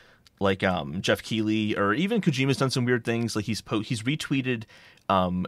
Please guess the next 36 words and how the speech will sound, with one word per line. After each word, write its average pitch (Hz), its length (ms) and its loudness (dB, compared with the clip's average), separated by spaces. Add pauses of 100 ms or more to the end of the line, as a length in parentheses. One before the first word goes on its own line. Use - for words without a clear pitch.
(100)
Moby 113 320 4
Dick 117 160 0
Studios, 110 520 0
like, 90 140 -4
four 113 280 0
times 98 440 -2
this - 220 -6
week. 127 300 -8 (440)
Like, 98 140 2
things 113 220 0
related 107 220 4
to 98 80 -2
Moby 104 180 4
Dick 95 120 -2
Studios, 107 500 -2
which 95 100 -8
is 92 140 -6
really 101 400 0
strange 107 480 -2
considering 98 300 -2
there's 95 180 -4
no 107 360 4
reason 104 460 0
he 110 120 -2
would 98 180 0
do 95 160 -2
that. 120 260 0 (140)
And 143 80 0
I - 20 4
mean 190 160 6
blatant. 110 520 2
Like, 98 220 -4
he 117 120 -4
just 117 180 -4 (160)
retweeted 110 540 -2
the, 95 260 0